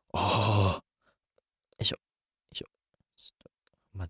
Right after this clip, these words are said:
多分これ後でつけることもできると思うので、一旦、一旦ですね、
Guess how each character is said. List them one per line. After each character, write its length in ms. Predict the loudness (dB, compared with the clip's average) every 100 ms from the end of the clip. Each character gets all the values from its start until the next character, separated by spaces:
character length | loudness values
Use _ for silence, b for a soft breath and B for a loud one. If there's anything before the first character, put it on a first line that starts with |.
| _
多 120 | -12
分 100 | -10 -8
こ 80 | -6
れ 80 |
後 200 | -6 -6
で 120 | -8 -8
つ 100 | -8
け 100 | -6
る 80 | -6
こ 120 | -8
と 100 | -12
も 60 | -14
で 100 | -16
き 120 | -14 -16
る 60 | -16
と 80 | -16
思 80 | -16
う 60 | -18
の 80 | -20
で、 120 | -20 _ B B B B B
一 120 | -20 -20
旦、 140 | -18 -12
一 140 | -12
旦 160 | -10 -10
で 120 | -10
す 80 | -14
ね、 200 | -14